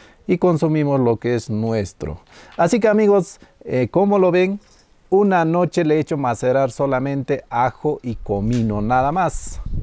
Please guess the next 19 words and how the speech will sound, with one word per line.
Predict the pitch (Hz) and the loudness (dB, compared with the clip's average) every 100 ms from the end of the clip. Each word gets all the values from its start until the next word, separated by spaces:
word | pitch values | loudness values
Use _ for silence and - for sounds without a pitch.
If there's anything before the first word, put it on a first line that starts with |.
| - - - - | -6 -10 -10 -4
para | 104 104 | -2 0
que | 107 | -4
tenga | 117 131 | -6 -4
un | 135 131 | -2 -2
buen | 120 131 110 | 0 0 -2
sabor. | - 107 98 120 104 - 95 _ _ _ - | -6 -4 0 2 0 -4 -16 _ _ _ -2
Y | 151 | 0
después, | 180 165 - 180 170 - - - | 2 0 2 2 2 -2 -14 -4
eh, | 127 | 0
lo | 127 139 | 2 2
voy | 151 175 170 | 2 2 2
a | 156 | 2
rellenar, | 139 127 127 135 156 - - _ _ _ _ - - - | 0 0 0 0 -4 -6 -16 _ _ _ _ -20 -20 -6
eh, | 117 110 | -4 -2
con | 135 117 | -2 0
huacatay. | 120 120 123 - 143 101 82 _ _ _ _ _ _ | 0 0 0 0 0 0 -10 _ _ _ _ _ _
Aquí | - 98 131 | -10 -6 -6
está | 113 147 | -2 -2
huacatay, | 135 110 101 95 123 107 90 | 0 -2 -2 -4 -2 -4 -4